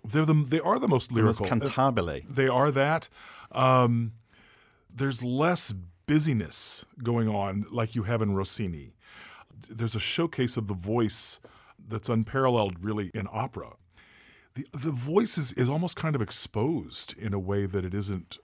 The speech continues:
Speaker 1: otherwise.
Speaker 2: I mean, it must be said that, that dramatically, I Puritani is fairly light. It's not a great in-depth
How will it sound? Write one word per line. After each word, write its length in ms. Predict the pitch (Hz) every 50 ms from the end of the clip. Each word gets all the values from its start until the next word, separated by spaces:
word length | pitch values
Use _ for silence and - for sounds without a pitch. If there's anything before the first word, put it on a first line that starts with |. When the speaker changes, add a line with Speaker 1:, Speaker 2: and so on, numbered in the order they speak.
| _ _ _ _ _ _ _ -
Speaker 1:
otherwise. 800 | 107 101 98 92 80 80 80 - - - - - - - - - - _ _ _ _ _ _ - - -
Speaker 2:
I 60 | 160
mean, 100 | 170 170
it 60 | 180
must 180 | 190 185 - -
be 80 | 131
said 480 | - - 156 147 127 98 80 101 80 90
that, 140 | 120 - - 110 104
that 180 | 123 - -
dramatically, 640 | 87 113 123 127 131 139 - - 110 - 87 85 69
I 60 | 95 113
Puritani 640 | - 127 120 113 110 - 113 113 110 107 104 - - -
is 240 | - 113 98 - - - _ _ _ _ -
fairly 1000 | - - - - - - - - - - 214 214 208 208 208 196 185 160 139 123 107
light. 640 | 104 107 127 131 107 67 - _ - - - - _ _ _ _ _ _ - - - -
It's 200 | 110 110 - -
not 220 | 143 160 175 - - -
a 80 | 117
great 640 | 90 80 - 123 127 131 139 143 135 - - - - - - _ - - - - - - - - - _ _ -
in-depth 640 | 143 143 143 131 123 117 - - - - - -